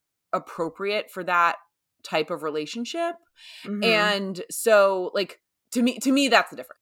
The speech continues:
Speaker 2: I agree with you. At the same time, I have no interest in it.
Speaker 1: Fine. Totally fine.
Speaker 2: Like, I think that there definitely is a step there that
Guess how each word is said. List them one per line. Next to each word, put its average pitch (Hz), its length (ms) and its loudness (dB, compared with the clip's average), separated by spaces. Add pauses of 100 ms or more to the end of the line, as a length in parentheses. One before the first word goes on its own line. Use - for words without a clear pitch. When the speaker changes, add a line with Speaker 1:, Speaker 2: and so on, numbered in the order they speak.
(120)
Speaker 2:
I 240 140 6
agree 175 380 -2
with 190 180 -6
you. 320 380 -4 (240)
At 208 140 2
the 202 80 -4
same 196 340 -4
time, 180 260 -2
I 170 60 -2
have 160 180 -8
no 139 300 -6
interest - 400 -14
in - 100 -10
it. - 120 -14 (300)
Speaker 1:
Fine. 190 380 0 (480)
Totally 214 320 2
fine. - 280 -10 (240)
Speaker 2:
Like, 196 160 4
I 214 100 6
think 262 220 0
that 247 200 6
there 202 200 4
definitely 202 760 0
is 233 300 -6
a 190 80 -6
step - 540 -2 (920)
there 151 560 0 (440)
that 160 340 2